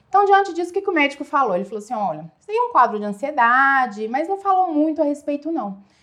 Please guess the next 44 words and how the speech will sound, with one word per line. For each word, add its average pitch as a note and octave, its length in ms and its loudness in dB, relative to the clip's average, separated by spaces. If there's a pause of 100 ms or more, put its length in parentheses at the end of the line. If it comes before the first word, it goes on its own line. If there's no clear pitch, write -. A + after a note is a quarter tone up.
(140)
Nem C#4+ 120 -4
me G4 60 0
explicou D4 520 2
na A3+ 120 -2
época G3+ 440 -6
o - 20 -14
que G#3+ 160 -4
era G3+ 300 2
ansiedade, F3+ 640 -6
o F3 140 -18
que G#3+ 120 2
que A3 60 -4
a G#3+ 60 -4
ansiedade F3 460 -2
poderia F3+ 340 -8
nos F#3+ 160 -10
fazer F3 340 -6
aí E3+ 140 -6
de E3+ 100 -18
tão G#3+ 180 -6
mal. G3 400 2 (600)
É... F3+ 720 2 (200)
enfim, C4+ 640 -4
me C4 80 -6
falou C#4 240 2
que A#3+ 80 -4
seria A3+ 240 2
aquilo, E4 400 0
me B3+ 80 0
passou A3 300 2
algum G#3+ 160 -4
remédio G#3 360 -4
na G3 120 -4
época G3 160 -6
que G#3+ 100 -10
eu G#3+ 60 -8
não C4 100 -6
lembro B3+ 240 -6
qual A#3 240 0
era, C#4 220 0
minha G#3+ 160 -4
mãe F#3 100 -6
tava F#3+ 180 -8
comigo, G#3 640 -6